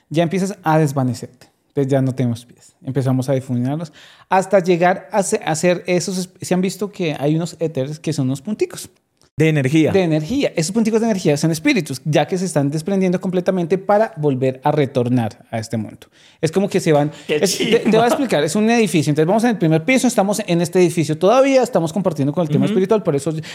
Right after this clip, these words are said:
Speaker 1: hago ese contacto, porque todavía está en este parte.
Speaker 2: Ok.
Speaker 1: Ah, bueno, a pesar que suena un poquito también, lo puedo ver. Pero bueno, de todas maneras sí, sí es más fácil conectarlos, los espíritus, a este lado. Pero entonces va al segundo piso,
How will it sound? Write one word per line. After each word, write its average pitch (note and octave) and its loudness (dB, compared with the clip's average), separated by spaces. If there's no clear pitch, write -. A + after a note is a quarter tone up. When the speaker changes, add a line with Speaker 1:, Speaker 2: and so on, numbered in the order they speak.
Speaker 1:
hago D#3 2
ese F3 -2
contacto, F3 -2
porque D#3 -4
todavía C3 2
está E3+ -4
en C#3+ 0
este C3 -4
parte. - -20
Speaker 2:
Ok. B2+ -2
Speaker 1:
Ah, E4+ 4
bueno, A3+ 2
a D#3 -2
pesar D#3+ 2
que G#3 -4
suena A#3 -2
un A#3+ -2
poquito A3 -4
también, F#3+ -2
lo E3 -4
puedo C3+ -2
ver. A#2+ -4
Pero F3+ 4
bueno, C#3+ 0
de D#3+ -2
todas F3+ 2
maneras D#3+ 0
sí, F#3 -4
sí F3 0
es E3 0
más F3+ -2
fácil F#3+ -4
conectarlos, D#3 0
los D#3+ -6
espíritus, C3 -6
a C3+ -2
este D3+ 0
lado. D3+ 0
Pero D#3 2
entonces D3+ -2
va D3+ 4
al D#3 -2
segundo F3+ -2
piso, A3+ -4